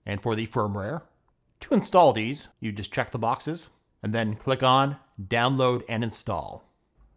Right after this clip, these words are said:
I won't be doing this now, so let's move on.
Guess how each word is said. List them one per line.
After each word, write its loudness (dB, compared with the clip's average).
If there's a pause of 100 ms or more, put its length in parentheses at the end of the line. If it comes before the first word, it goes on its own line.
(120)
I 4
won't 0
be -2
doing -2
this -6
now, 0 (140)
so -2
let's -2
move 4
on. -2